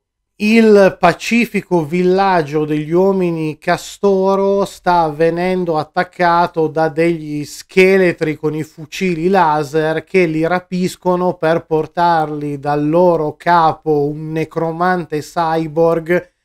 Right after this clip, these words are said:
che vive in una montagna a forma di teschio. Il gruppo di gioco, formato da un barbaro con uno spadone e un pistolero alieno, dovranno superare un mare di lava,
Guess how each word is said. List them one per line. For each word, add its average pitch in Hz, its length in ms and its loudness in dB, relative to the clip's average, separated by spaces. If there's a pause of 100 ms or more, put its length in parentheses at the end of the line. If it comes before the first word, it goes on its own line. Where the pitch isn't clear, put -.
(140)
che 175 160 2
vive 170 360 0
in 160 80 -2
una 156 160 -4
montagna 160 760 -2
a 143 40 -10
forma 147 440 -4
di 139 160 -14
teschio. 139 800 -6 (640)
Il 220 240 0
gruppo 190 600 2
di 160 160 -6
gioco, 190 640 2
formato 165 720 -2
da 165 260 0
un 156 240 -6
barbaro 165 640 2
con 160 160 -2
uno 156 240 -10
spadone 151 1000 0 (340)
e 175 180 2
un 160 300 -4
pistolero 165 840 0
alieno, 170 840 0 (340)
dovranno 170 880 0
superare 190 1080 2
un 170 360 -2
mare 170 680 0
di 165 160 -6
lava, 165 760 0